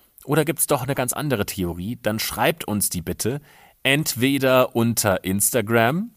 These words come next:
da heißen wir Schwarze Akte, auf Facebook heißen wir Schwarze Akte Podcast oder per E-Mail an schwarzeakte at julep punkt de.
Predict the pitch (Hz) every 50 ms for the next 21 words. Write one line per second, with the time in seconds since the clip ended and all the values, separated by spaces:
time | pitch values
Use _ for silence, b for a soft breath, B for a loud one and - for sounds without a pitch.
0 | _ _ - - 113 110 107 104 110 113 107 - - 110 98 104 101 - - -
1 | 98 95 98 - - - - - 95 - - - - 175 190 214 - b b b
2 | b b b b b b b 110 107 - - - 104 107 - - - 156 - -
3 | 135 120 120 - - 113 101 98 101 98 98 - - - - 104 104 107 104 -
4 | - - - 101 - - - 87 - _ - - - 113 - - - - 135 147
5 | 160 175 - - - - b b b b b b b - 139 175 180 170 160 147
6 | - 135 117 110 - - 120 151 165 170 160 151 151 160 156 - - 117 117 117
7 | 120 127 120 - - - - 113 135 - - - - - 113 131 - - - 127
8 | 123 - - 120 123 - - 104 - - 135 151 131 131 127 - - - - -
9 | - 113 113 120 - - - - 101 90 - 85 80 71